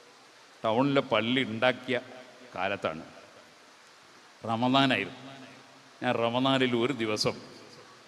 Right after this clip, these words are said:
അതന്നെ അങ്ങോട്ട് പ്രസംഗിച്ചു. അന്ന് ഇന്നത്തെ പോലെ YouTube ഇല്ല, അതുപോലെ സി ഡി ഇല്ല, അങ്ങനത്തെ ഒന്നുമില്ല. അന്നുള്ള ഒരു കാസറ്റാണ്. ആ കാസറ്റ് പിടിച്ച്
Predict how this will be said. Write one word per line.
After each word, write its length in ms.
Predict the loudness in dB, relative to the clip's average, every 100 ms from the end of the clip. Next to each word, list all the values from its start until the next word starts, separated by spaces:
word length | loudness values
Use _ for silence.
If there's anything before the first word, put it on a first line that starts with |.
| -20 -18 -4 0
അതന്നെ 460 | 4 4 4 4 4
അങ്ങോട്ട് 220 | 4 2 0
പ്രസംഗിച്ചു. 480 | -2 -2 -4 -4 -10 -14 -14 -8
അന്ന് 160 | -4 -2 -2
ഇന്നത്തെ 260 | -2 0 2
പോലെ 200 | 2 2 -2 -14 -18 -18 -6 -2
YouTube 420 | 0 2 2 4 4
ഇല്ല, 120 | 2 0 -4 -16 -18 -18 -20 -20 -20 -6
അതുപോലെ 260 | -2 -2 -2
സി 100 | -2 0 0
ഡി 60 | 2
ഇല്ല, 120 | 0 -2 -6 -18 -20 -20 -20 -14 -4
അങ്ങനത്തെ 280 | -2 0 0
ഒന്നുമില്ല. 300 | -2 -2 -2 -4
അന്നുള്ള 260 | -4 0 0 0
ഒരു 80 | -2 -4
കാസറ്റാണ്. 600 | -4 -4 -4 -8 -12 -14 -20 -20 -20 -20 -20 -20 -20 -20 -8 -6
ആ 40 | -4 0
കാസറ്റ് 520 | 4 4 2 -2 -2 -2
പിടിച്ച് 340 | -2 -2